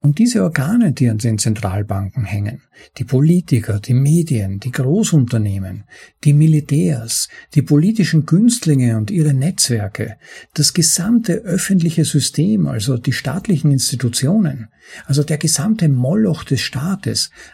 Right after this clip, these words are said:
alle die sind von den Zentralbanken und dem laufenden Gelddrucken abhängig, wodurch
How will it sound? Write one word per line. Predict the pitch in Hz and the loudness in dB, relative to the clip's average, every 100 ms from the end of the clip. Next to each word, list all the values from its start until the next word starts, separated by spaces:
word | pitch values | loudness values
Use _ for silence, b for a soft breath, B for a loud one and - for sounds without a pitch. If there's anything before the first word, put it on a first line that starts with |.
| B | B
alle | 131 160 214 190 | -4 0 2 0
die | - 151 196 | 0 0 0
sind | - 160 | 0 0
von | - 135 | 2 0
den | 117 | 0
Zentralbanken | - 107 101 98 139 160 123 113 113 107 B B | 0 -2 -4 -2 -2 0 0 0 0 -2 B B
und | 160 160 | 0 2
dem | 139 | 2
laufenden | 123 127 151 151 127 120 | 2 0 0 2 2 2
Gelddrucken | 120 127 135 113 104 107 | 0 -2 0 -2 -2 -6
abhängig, | 101 - 101 107 117 - _ _ _ | -6 -8 -8 -8 -10 -16 _ _ _
wodurch | 143 123 247 247 | 0 2 2 0